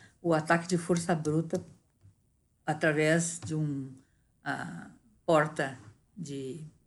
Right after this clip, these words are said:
criptografada, né, de secure server, pra tentar descobrir senhas, porque os usuários usam senhas fracas, né?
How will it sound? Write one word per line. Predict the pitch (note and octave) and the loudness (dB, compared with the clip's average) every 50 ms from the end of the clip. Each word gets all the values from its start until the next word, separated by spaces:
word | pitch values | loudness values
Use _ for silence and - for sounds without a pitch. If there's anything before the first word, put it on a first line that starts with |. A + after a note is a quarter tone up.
| _ - - _ _ _ _ _ _ _ | _ -20 -20 _ _ _ _ _ _ _
criptografada, | - D#3 D3+ - - C#3+ C#3 - - - - D#3 F3 G#3+ C4 C4 A3+ | -8 -8 -6 -4 -4 -4 -4 -4 -4 -2 4 6 6 6 6 6 4
né, | F#3+ E3 D#3+ F3+ | 2 4 2 2
de | F#3 - | 0 -2
secure | - - E3 - - E3 D#3+ E3 E3 | -4 -4 -6 -2 0 0 0 0 0
server, | - - - E3 F3 G3 A#3+ B3+ A#3+ - - - - _ _ _ _ _ _ _ _ | -2 -2 0 2 2 2 0 -2 -6 -8 -12 -18 -20 _ _ _ _ _ _ _ _
pra | - F#3+ F#3+ | 2 2 4
tentar | - G#3+ G#3+ F#3+ F#3+ F#3+ | 6 6 6 6 6 6
descobrir | F#3 F#3+ - - A3 G3 G3 G#3+ A3 | 4 4 0 0 0 2 4 2 2
senhas, | G#3+ - G#3+ G#3+ G#3+ A#3 A#3 | 2 4 4 6 6 6 4
porque | A#3 - - | 4 2 0
os | D4+ D4+ - F4+ | -2 2 4 6
usuários | F4+ E4 C#4 G#3+ G#3+ A3+ B3+ D4 C#4+ B3+ - | 6 6 6 6 4 2 0 0 -2 0 0
usam | G#3 G3+ G3+ G3+ F#3 A3 A#3 B3 | 2 2 2 2 4 4 4 4
senhas | A#3 - - F3 E3 E3+ F3 G3+ - - | 4 4 4 6 6 6 4 2 0 0
fracas, | - D#3+ D3+ C3 A2+ - - - - - - - | 2 4 4 4 2 0 -6 -12 -16 -14 -14 -14
né? | - D3+ D3 F3 F3+ | -10 -6 -4 -4 -4